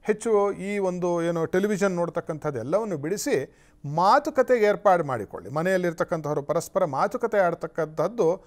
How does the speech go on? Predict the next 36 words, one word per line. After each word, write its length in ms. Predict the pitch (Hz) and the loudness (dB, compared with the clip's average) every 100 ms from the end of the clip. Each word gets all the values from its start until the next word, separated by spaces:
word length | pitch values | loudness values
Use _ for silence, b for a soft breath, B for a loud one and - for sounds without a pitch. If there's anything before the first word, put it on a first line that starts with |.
| b b 151 | b b -6
ಮನಸ್ಸಿನ 420 | 214 214 214 202 | -4 -4 -2 -2
ದುಃಖ 300 | 151 147 208 | -2 -4 0
ದುಮ್ಮಾನವನ್ನು 880 | 196 139 170 208 269 247 214 190 196 | 2 0 -4 4 6 6 2 0 -4
ಕಳೆಯುತ್ತೆ. 600 | 151 135 107 - 120 104 | -4 -4 -6 -8 -8 -4
ಜೊತೆಯಲ್ಲಿ 520 | 147 185 277 285 262 | -2 0 2 2 2
ಕಾಲ 260 | 220 214 | 4 4
ಕಳೆಯಿರಿ, 340 | 208 175 123 113 | 4 0 -2 -2
ಗಂಡ 240 | 151 165 | -2 2
ಹೆಂಡತಿ 320 | 160 151 156 | 0 0 -4
ಮಕ್ಕಳು 300 | 147 139 - | -6 -6 -4
ಎಲ್ಲರೂ 320 | 127 220 226 170 | -6 -2 0 0
ಒಟ್ಟು 240 | 165 240 | -2 -6
ಕೂತು 260 | 226 196 156 | -8 -8 -4
ಊಟ 120 | 147 | 0
ಮಾಡಿ. 340 | 139 113 98 b b b | 0 -2 -10 b b b
ಇದನ್ನು 300 | 165 220 254 | -2 0 0
ಮಾಡಿದರೆ 340 | 226 208 214 185 | 0 2 4 4
ಅದೇ 220 | 160 240 | 8 10
ದೊಡ್ಡ 200 | 214 202 | 10 4
ಪರಿಹಾರ. 420 | - 185 160 127 | 2 0 2 0
ಅದು 260 | 117 139 160 | -2 -4 -6
ಬಿಟ್ಟು 280 | 226 - | -6 -6
ನೀವು 160 | 247 220 | -6 -4
ಇನ್ನು 160 | 175 123 | -6 -2
ಏನು 260 | 147 233 | -2 0
ಮಾಡಿದ್ರೂ 300 | 233 220 226 | 0 0 -2
ಸಾಧ್ಯವಾಗುವುದಿಲ್ಲ. 840 | - 156 156 175 156 147 131 107 95 b b b | -2 -2 -2 2 2 2 -4 -6 -10 b b b
ಮನಸ್ಸು 400 | 131 220 - 269 | -4 -4 -2 -2
ಪರಿಪಕ್ವ 460 | 247 214 214 208 208 | 2 2 0 0 4
ಆಗುವವರೆಗೂ 420 | 196 190 185 190 | 4 2 0 -2
ದೇವರು 360 | 135 175 226 233 | 0 0 -2 0
ಕೂಡ 200 | 214 202 | 4 4
ನಿಮಗೆ 640 | 175 165 185 254 - _ - | 4 0 -4 -4 -8 _ 4
ಯಾವ 180 | 160 | 4
ಫಲವನ್ನು 420 | 170 156 151 151 151 | 6 2 2 -2 -4
ಕೊಡೋದಿಲ್ಲ. 380 | 131 131 165 | 0 0 0